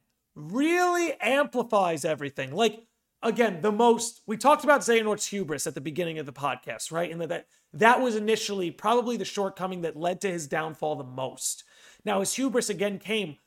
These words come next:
from all these people in his ear, right? Where even the Master of Masters, in their conversation, says, says,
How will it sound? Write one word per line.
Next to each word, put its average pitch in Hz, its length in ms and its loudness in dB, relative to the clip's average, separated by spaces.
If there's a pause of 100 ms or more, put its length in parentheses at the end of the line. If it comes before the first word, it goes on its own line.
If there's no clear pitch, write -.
(120)
from 156 140 -8
all 226 220 4
these 247 200 0
people 220 360 -4
in 180 60 -6
his 156 160 -8
ear, 175 240 -4
right? 185 340 0 (160)
Where 285 200 6
even 330 280 0
the 370 80 4
Master 311 420 2
of 220 100 -4
Masters, 254 720 0 (260)
in 269 140 2
their 262 140 8
conversation, 262 760 2
says, 214 500 0 (480)
says, 285 520 4